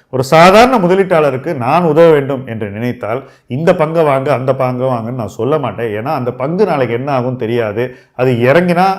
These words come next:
அந்த முதலீட்டாளரால் தாங்க முடியுமான்றது தெரியாது, ஏறினா ரொம்ப சந்தோஷப்படுவாங்க,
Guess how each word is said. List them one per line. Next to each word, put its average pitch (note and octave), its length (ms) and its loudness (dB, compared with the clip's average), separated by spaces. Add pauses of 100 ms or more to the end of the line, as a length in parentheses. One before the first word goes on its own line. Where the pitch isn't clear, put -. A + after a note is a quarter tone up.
அந்த C3+ 200 -4
முதலீட்டாளரால் C#3 800 0
தாங்க D#3 280 -6
முடியுமான்றது B2 540 -2
தெரியாது, A2 580 -6 (240)
ஏறினா A#3 480 6
ரொம்ப F#3+ 220 2
சந்தோஷப்படுவாங்க, C#3 920 -2